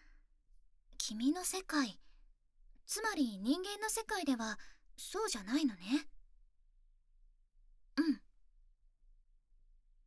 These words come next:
へえ、この大きさなら大富豪と呼ばれるんだ。ほっほー、それも悪くないわね。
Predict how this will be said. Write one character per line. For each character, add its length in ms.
へ 500
え、 60
こ 160
の 280
大 60
き 80
さ 160
な 120
ら 120
大 200
富 80
豪 60
と 100
呼 140
ば 120
れ 120
る 120
ん 80
だ。 80
ほ 60
っ 40
ほ 60
ー、 40
そ 240
れ 120
も 180
悪 260
く 100
な 160
い 80
わ 100
ね。 120